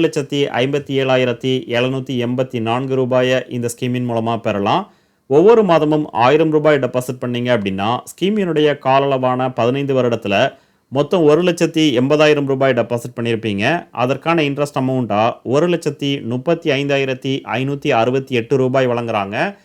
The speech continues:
டோட்டல் மெச்சூரிட்டி அமௌண்ட்டா மூன்று லட்சத்தி பதினைந்தாயிரத்தி ஐநூத்தி அறுபத்தி எட்டு ரூபாயை இந்த ஸ்கீமின் மூலமா பெறலாம். ஒவ்வொரு மாதமும் ஐந்தாயிரம் ரூபாய் டெபாசிட் பண்ணீங்க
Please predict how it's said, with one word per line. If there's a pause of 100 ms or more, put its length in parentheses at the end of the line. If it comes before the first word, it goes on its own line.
(440)
டோட்டல்
மெச்சூரிட்டி
அமௌண்ட்டா (260)
மூன்று
லட்சத்தி (160)
பதினைந்தாயிரத்தி (260)
ஐநூத்தி (100)
அறுபத்தி
எட்டு
ரூபாயை (140)
இந்த
ஸ்கீமின்
மூலமா (100)
பெறலாம். (600)
ஒவ்வொரு
மாதமும் (180)
ஐந்தாயிரம்
ரூபாய்
டெபாசிட்
பண்ணீங்க